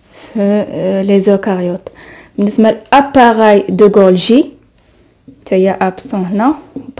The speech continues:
بريزون في لي، الريتيكولوم اندوبلازميك، ريتيكولوم اندوبلازميك ابسون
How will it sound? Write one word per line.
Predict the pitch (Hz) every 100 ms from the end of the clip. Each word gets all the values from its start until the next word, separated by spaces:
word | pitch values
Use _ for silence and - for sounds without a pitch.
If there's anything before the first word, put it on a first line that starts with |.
| -
بريزون | 190 180 190 262 - _ _ _ _ _ -
في | 226 - - - - - 220
لي، | 220 214 214
الريتيكولوم | 214 226 247 254 247 - - 220 220 208
اندوبلازميك، | 214 220 202 214 220 202 196 214 294 - - _ - - _ _ _ _ - - - - - - - - 180 - _ _ _ _ _ _
ريتيكولوم | 220 220 233 247 226 220
اندوبلازميك | 214 220 214 220 226 214 214 247 269 -
ابسون | 208 208 - 220 202